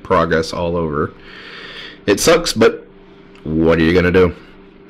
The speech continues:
So, let me just start my timer, and there we go. Really? Start a new game? Y-, yes, confirm. I am a king.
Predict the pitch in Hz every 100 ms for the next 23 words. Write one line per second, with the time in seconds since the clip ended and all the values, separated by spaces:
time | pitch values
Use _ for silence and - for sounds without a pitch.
0 | - - - - - - 65 80 90 -
1 | - 110 98 98 95 - 113 135 160 175
2 | 113 110 110 110 110 113 113 110 113 117
3 | 131 180 - - - - - - - -
4 | - - - - - - - - - 90
5 | 110 117 73 87 90 95 101 107 117 -
6 | - - 80 - 87 80 - - - 95
7 | 113 104 104 - - - - 82 101 113
8 | 117 117 117 120 120 120 - - - -
9 | - - - 82 - - - 156 92 80